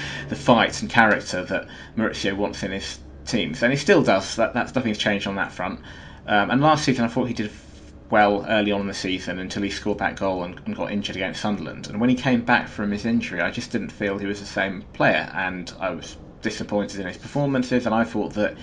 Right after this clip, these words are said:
um, if we're gonna progress and move on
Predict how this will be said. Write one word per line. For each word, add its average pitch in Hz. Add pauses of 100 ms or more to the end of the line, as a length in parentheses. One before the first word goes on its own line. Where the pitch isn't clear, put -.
(1500)
um, 101 (340)
if 127
we're 117
gonna 113
progress 107
and 101
move 104
on 107